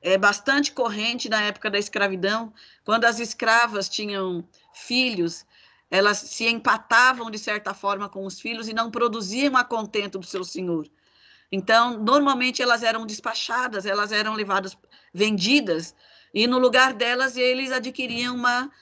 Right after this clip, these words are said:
uma pessoa mais jovem, né, uma pessoa mais jovem que pudesse oferecer toda, todo o seu corpo, toda a sua força de trabalho naquela casa. Outra coisa interessante também, que ela era uma mulata.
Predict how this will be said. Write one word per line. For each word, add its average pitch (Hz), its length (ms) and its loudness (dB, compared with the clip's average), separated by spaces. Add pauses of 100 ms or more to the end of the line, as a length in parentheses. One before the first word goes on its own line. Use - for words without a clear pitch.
(280)
uma 214 160 0
pessoa 226 440 2
mais 220 200 2
jovem, 220 800 4 (220)
né, 190 180 -4
uma 220 180 -4
pessoa 202 320 -8
mais 208 200 -4
jovem 214 260 -2
que 226 120 -8
pudesse 226 520 -2
oferecer 226 680 0 (540)
toda, 285 420 6
todo 277 280 2
o 277 40 -4
seu 233 200 0
corpo, 240 400 0
toda 254 200 -2
a - 20 -6
sua 226 240 -2
força 220 560 -4
de 202 100 -8
trabalho 196 640 2 (340)
naquela 202 360 0
casa. 165 480 -4 (420)
Outra 277 320 4
coisa 269 240 0
interessante 233 640 -2
também, 214 380 0
que 240 80 -4
ela 220 160 2
era 220 200 2
uma 247 160 0
mulata. 220 720 0